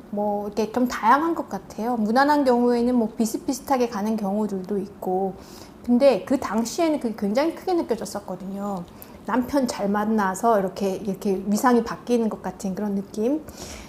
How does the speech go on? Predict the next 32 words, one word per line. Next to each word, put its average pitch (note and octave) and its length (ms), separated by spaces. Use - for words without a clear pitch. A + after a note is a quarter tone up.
어, G#3 200
그렇게 A#3+ 260
굉장히 A3+ 360
부럽기도 A3+ 400
했고, A3 400
저 A3+ 120
지금 D4 340
이제 B3 140
결혼 A#3 200
생활을 A#3+ 380
보통 G#3+ 340
보면 G3+ 520
길게 A3+ 280
한 C4+ 160
친구는 B3 380
이십 G3+ 220
년을 A3 240
했고, F#3+ 500
짧게 C4+ 380
한 A#3+ 200
친구들은 B3 460
그래도 G3+ 240
한 G#3+ 120
십오 D#4 360
년, C4+ 200
십 - 220
년 F#4 160
이상씩은 G3+ 520
다들 G3 220
한 C#4+ 200
것 C4+ 120
같아요. F#3+ 480